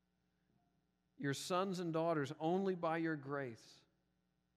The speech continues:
that we would then go and extend that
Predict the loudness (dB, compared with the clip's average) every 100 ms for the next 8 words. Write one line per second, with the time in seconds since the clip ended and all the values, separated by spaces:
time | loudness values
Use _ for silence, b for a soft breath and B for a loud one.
0 | _ _ _ _ _ _ _ _ _ _
1 | _ _ _ _ _ _ _ _ _ _
2 | _ _ _ _ _ -8 -4 -2 0 2
3 | 2 0 2 2 2 0 -4 -10 -12 -4
4 | -2 0 -2 -2 -2 -2